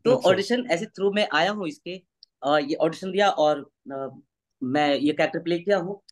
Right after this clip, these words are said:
Speaker 1: लेकिन इसके पीछे, अ, मजा बहुत आया था, सीखने को बहुत मिला।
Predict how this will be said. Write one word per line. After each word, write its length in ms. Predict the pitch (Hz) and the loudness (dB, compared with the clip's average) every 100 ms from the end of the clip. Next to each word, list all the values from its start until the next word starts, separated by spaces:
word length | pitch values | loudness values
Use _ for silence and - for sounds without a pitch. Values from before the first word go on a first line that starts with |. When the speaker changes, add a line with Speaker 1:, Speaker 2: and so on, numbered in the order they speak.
| _ _ - | _ _ -4
Speaker 1:
लेकिन 180 | 160 214 | 0 0
इसके 160 | 202 | 0
पीछे, 380 | 226 202 233 226 - _ _ _ _ _ _ _ _ _ _ _ | 0 2 2 2 -2 _ _ _ _ _ _ _ _ _ _ _
अ, 260 | 147 160 165 139 | 2 4 4 2
मजा 400 | 113 156 185 254 | 4 4 6 4
बहुत 280 | 240 208 196 | 4 4 4
आया 180 | 170 | 0
था, 140 | 165 214 | 0 -8
सीखने 300 | - 170 202 | -12 -12 -8
को 100 | 202 | -4
बहुत 180 | 170 165 | -4 -4
मिला। 260 | 160 185 | -4 -6